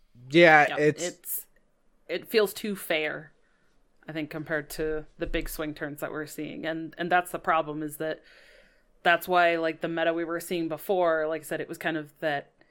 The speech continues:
Speaker 2: consistent do stuff this turn, do stuff this turn, do stuff this turn. Whereas now it's like, "I'm gonna do all the things in one turn, and you better answer it."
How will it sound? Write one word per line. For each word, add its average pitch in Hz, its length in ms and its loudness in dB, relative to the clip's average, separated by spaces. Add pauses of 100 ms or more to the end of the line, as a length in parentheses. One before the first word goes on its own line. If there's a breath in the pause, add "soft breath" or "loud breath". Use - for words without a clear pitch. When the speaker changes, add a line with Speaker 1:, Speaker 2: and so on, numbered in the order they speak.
(240)
Speaker 2:
consistent 185 1080 -4 (440)
do 196 120 -2
stuff 175 280 2
this 165 180 -4
turn, 160 240 -4
do 170 120 -4
stuff 160 280 -4
this 160 160 -6
turn, 156 220 -6
do 151 140 -8
stuff 156 240 -8
this 226 240 -2
turn. 160 420 -4 (520)
Whereas 160 240 0
now 175 200 4
it's 170 120 -2
like, 165 400 0
"I'm 196 120 4
gonna 190 140 4
do 185 400 4
all 294 240 8
the 208 140 6
things 180 680 4
in 190 180 0
one 240 220 4
turn, 170 560 -2 (560)
and 180 220 2
you 170 80 2
better 170 260 6
answer 165 460 -2
it." 67 240 -10